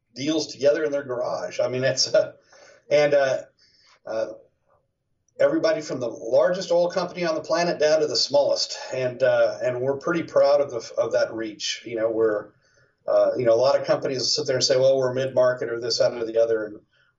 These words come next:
we're all market. We're, uh, you know, we, uh, we look at people that are, uh, producing, consuming energy, and, uh, we serve 'em all.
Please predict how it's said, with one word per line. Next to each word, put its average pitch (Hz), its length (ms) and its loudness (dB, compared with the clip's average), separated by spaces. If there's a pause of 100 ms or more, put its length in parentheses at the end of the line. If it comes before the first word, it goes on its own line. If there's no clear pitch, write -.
we're 160 160 2
all 139 180 4
market. - 420 -4
We're, 123 340 -2
uh, 107 240 0
you 113 140 -8
know, 101 100 -4
we, 127 320 -2
uh, 113 160 4
we 127 140 -2
look 151 280 -2
at 113 200 -2
people 175 380 -4
that 139 120 2
are, 123 300 -4 (340)
uh, 110 80 -2
producing, 147 480 -2
consuming 139 440 -2
energy, 170 440 -2
and, 113 200 0
uh, 107 260 0
we 117 80 -8
serve 123 240 0
'em 107 100 -6
all. 92 300 -8